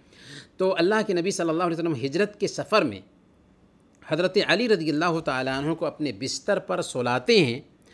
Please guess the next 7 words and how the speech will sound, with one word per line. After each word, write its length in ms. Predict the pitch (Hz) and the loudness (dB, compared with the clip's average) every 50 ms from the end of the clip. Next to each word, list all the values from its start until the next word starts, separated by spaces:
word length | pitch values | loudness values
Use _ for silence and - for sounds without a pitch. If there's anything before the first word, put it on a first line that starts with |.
| - - - - - - - | -20 -20 -20 -20 -10 -2 2
और 420 | 160 175 190 202 214 226 233 214 208 - - | 4 6 6 6 6 6 4 2 0 0 2
उनके 360 | 175 175 185 175 - 226 220 190 | 2 2 2 2 2 2 2 2
हवाले 540 | 156 - 180 170 156 156 151 160 170 190 180 151 139 - - - - _ _ _ - - - - - - _ _ _ _ _ _ - - | 2 0 0 0 2 2 2 2 2 4 4 2 2 0 -6 -20 -20 _ _ _ -20 -20 -20 -20 -20 -20 _ _ _ _ _ _ -8 -2
मक्का 480 | 127 147 180 185 185 - - - 240 220 | 0 2 2 2 0 -2 0 4 4 4
वालों 320 | 185 175 170 185 196 208 202 | 4 4 4 4 4 2 2
की 160 | 208 208 208 | 0 -2 -4
सारी 400 | - - - 190 202 220 233 220 | -2 0 0 2 4 4 4 4